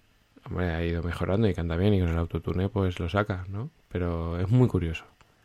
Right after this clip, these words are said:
Y de ahí descubrí toda una tribu de cantantes, raperos, eh, así, kinkis,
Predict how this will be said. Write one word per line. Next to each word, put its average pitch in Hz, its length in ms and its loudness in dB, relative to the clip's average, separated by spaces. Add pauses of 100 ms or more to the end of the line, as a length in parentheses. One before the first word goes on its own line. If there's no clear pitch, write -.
(260)
Y 90 100 -4
de 87 80 4
ahí 110 440 6
descubrí 110 400 4
toda 113 280 8
una 110 260 6
tribu 107 520 6
de 95 420 8
cantantes, 92 600 0
raperos, 101 840 -2
eh, 85 540 -4 (1120)
así, 85 460 0
kinkis, 104 600 0